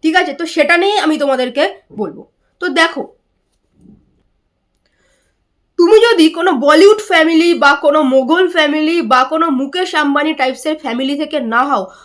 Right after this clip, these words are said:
আমার মতো মধ্যবিত্ত ফ্যামিলি থেকে হও, তাহলে তোমার টেনশন আসাটা জরুরি, কারণ এই রেজাল্টটাই কিন্তু আমাদের ভবিষ্যৎ ডিসাইড করে। আজকে আমি কি রেজাল্ট করলাম মাধ্যমিকে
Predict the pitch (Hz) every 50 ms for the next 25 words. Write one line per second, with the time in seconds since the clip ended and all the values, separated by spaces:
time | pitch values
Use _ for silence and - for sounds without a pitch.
0 | _ _ _ - 262 285 330 392 381 320 240 214 208 - 233 233 226 240 269 311
1 | 247 233 302 339 370 359 359 370 370 359 330 226 220 240 220 233 - 240 226 -
2 | 277 277 185 180 160 147 - _ _ _ _ _ _ - 349 392 403 403 359 320
3 | 370 370 370 339 311 311 302 302 359 339 330 320 320 - 359 349 277 - 294 294
4 | 285 311 311 349 392 - _ _ - - _ - 339 392 381 381 - 359 392 370
5 | 285 294 285 285 277 349 349 370 370 381 381 359 359 320 294 285 339 311 277 277
6 | 285 330 320 240 214 233 240 240 214 - 330 277 233 196 226 214 208 277 277 -
7 | - - _ - 185 185 - _ _ _ _ _ _ _ _ _ - 285 311 -
8 | - 381 370 370 392 - 359 339 330 294 277 277 339 339 339 349 349 339 339 330
9 | 339 392 427 - - _ _ _ _ _ _ _ _ 247 269 294 262 339 330 381
10 | 359 359